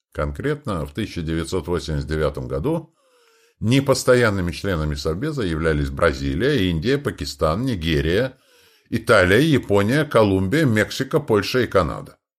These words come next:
Романова и Воронцова проводил в зал заседаний Совбеза специально назначенный проводник. Зал этот располагался в том же здании, что и Генассамблея, но немного в стороне.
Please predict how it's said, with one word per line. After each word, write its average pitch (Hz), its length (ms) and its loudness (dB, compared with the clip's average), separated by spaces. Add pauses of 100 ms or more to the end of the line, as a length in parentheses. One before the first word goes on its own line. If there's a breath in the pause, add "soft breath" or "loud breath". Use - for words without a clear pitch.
(320)
Романова 87 640 -4
и 80 40 -2
Воронцова 85 600 -2
проводил 82 500 0
в 85 60 -6
зал 87 160 0
заседаний 78 600 -4
Совбеза 139 640 -6 (460 soft breath)
специально 143 520 0
назначенный 107 600 -2
проводник. - 640 -6 (420)
Зал 120 380 -2
этот 80 280 -6
располагался 85 720 -4
в 73 60 -16
том 87 200 -4
же 80 100 -6
здании, 92 480 -2 (500 soft breath)
что - 180 2
и 120 60 4
Генассамблея, 101 800 0
но 78 160 -6
немного 104 400 0
в - 60 -6
стороне. 78 480 -2